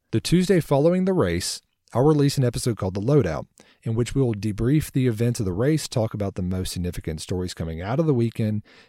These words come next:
and what it all means for the Drivers' and Constructors' Championship. We will also release an episode on an as-need basis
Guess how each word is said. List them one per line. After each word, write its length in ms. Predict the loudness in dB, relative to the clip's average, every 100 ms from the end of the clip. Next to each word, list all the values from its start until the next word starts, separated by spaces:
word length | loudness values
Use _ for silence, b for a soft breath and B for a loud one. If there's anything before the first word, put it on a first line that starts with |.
| b
and 120 | 2
what 100 | 4
it 100 | 6
all 140 | 4
means 260 | 4 0 0
for 100 | -2
the 80 | -2
Drivers' 500 | -2 -2 0 -2 -4
and 100 | -10
Constructors' 600 | -8 -8 -4 -4 -2 -6
Championship. 720 | -2 -2 -2 -2 -4 -6 -6 -10 _ _ 0
We 100 | 4
will 140 | 4
also 300 | 6 4 6
release 380 | 4 6 4 4
an 60 | 2
episode 400 | 2 2 2 2
on 120 | 0
an 120 | -4 -4
as-need 560 | 0 2 2 2 2 2
basis 560 | -2 -2 -4 -4 -8